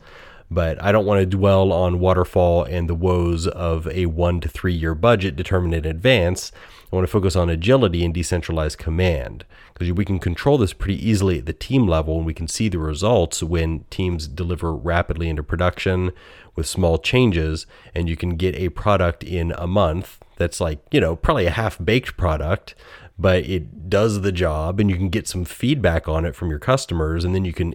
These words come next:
iterate and make it better over time. So at the end of a year, you have a very awesome product that was constantly being corrected and adjusted throughout the year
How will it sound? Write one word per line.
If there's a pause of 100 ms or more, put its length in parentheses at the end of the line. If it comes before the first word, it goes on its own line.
iterate (300)
and
make
it
better (280)
over
time.
So
at
the
end
of
a
year,
you
have
a
very (100)
awesome
product
that
was
constantly
being (380)
corrected
and
adjusted
throughout
the
year